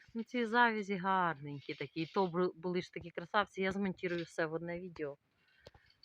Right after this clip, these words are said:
То буде видно. Отако.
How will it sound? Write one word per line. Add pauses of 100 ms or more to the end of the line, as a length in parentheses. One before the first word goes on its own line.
(180)
То
буде (760)
видно. (4000)
Отако.